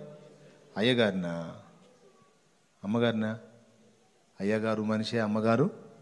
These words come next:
మనిషే. వాళ్ళల్లో కూడా లోపాలు, లోటుపాట్లు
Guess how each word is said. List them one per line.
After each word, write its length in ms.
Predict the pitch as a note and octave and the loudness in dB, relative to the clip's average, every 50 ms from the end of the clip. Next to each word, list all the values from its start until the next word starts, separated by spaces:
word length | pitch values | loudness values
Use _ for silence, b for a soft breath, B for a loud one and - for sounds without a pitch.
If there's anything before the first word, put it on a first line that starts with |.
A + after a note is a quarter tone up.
| b b b b b b b b b _ - | b b b b b b b b b _ -8
మనిషే. 300 | G2 G2 F#2+ - - G2+ | -6 -6 -6 -6 -4 -4
వాళ్ళల్లో 500 | F2+ F2 F#2+ G2+ G#2 G#2+ G#2+ G#2+ G#2+ G#2+ | -2 2 4 4 6 6 6 4 4 4
కూడా 200 | G2+ G#2+ G2+ G2+ | 2 2 0 0
లోపాలు, 480 | G2 G2 G#2+ G#2+ G2+ - A2+ G#2+ G#2 G2+ | 2 2 0 0 0 0 0 2 2 2
లోటుపాట్లు 720 | G#2 G#2 G#2+ - - A2 G#2+ G#2+ - C3 E3 G3+ G3+ - | 0 0 -2 -2 0 0 0 2 4 4 4 4 4 2